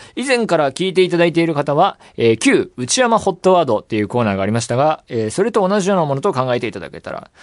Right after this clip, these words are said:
ちなみにここで話す内容は映画以外のこと。なるほど。映画はムビログで扱うので、それ以外に、えー、気になること、ハマっ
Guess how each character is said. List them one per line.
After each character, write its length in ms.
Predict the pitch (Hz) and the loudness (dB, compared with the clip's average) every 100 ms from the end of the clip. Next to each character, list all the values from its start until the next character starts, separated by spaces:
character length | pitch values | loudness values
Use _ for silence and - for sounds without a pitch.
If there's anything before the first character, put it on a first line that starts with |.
| - | -10
ち 140 | 202 | -2
な 80 | 226 | 0
み 80 | 233 | 0
に 80 | 214 | 0
こ 100 | 196 | 0
こ 100 | 226 | 0
で 60 | |
話 260 | 202 220 - | 2 0 0
す 60 | |
内 160 | 180 170 | 0 0
容 140 | 175 | 2
は 160 | 190 190 | 2 0
映 200 | 165 196 | 0 0
画 120 | 156 127 | 0 -2
以 120 | 214 | 0
外 200 | 202 123 | 0 0
の 80 | 90 | -6
こ 120 | 101 | -14
と。 200 | - - _ _ _ _ | -14 -18 _ _ _ _
な 80 | 127 | -4
る 60 | 131 | -2
ほ 80 | 110 | -2
ど。 200 | 95 - _ | -4 -10 _
映 220 | 175 180 180 | -8 -4 0
画 180 | 185 | 0
は 140 | 220 214 | 2 2
ム 180 | 131 120 | 0 0
ビ 100 | 120 | 2
ロ 140 | 113 | 2
グ 100 | 110 | 0
で 80 | 107 | -2
扱 360 | 101 - 117 | -4 -6 -6
う 40 | 107 | -6
の 80 | 110 | -8
で、 80 | |
そ 160 | 110 196 | -6 -2
れ 180 | 214 208 | 2 2
以 60 | |
外 260 | 196 190 196 | 2 2 0
に、 280 | 240 208 - - - - | -2 -6 -8 -18 -18 -4
え 320 | 139 139 135 | 0 4 2
ー、 40 | |
気 120 | 123 127 | 2 0
に 100 | 127 | 2
な 100 | 120 | 2
る 280 | 113 110 | 2 2
こ 120 | 104 101 | -2 -2
と、 400 | 104 98 76 - _ _ _ _ _ | 0 -2 -4 -10 _ _ _ _ _
ハ 160 | - 120 | -4 -2
マ 100 | |
っ 80 | 117 | -2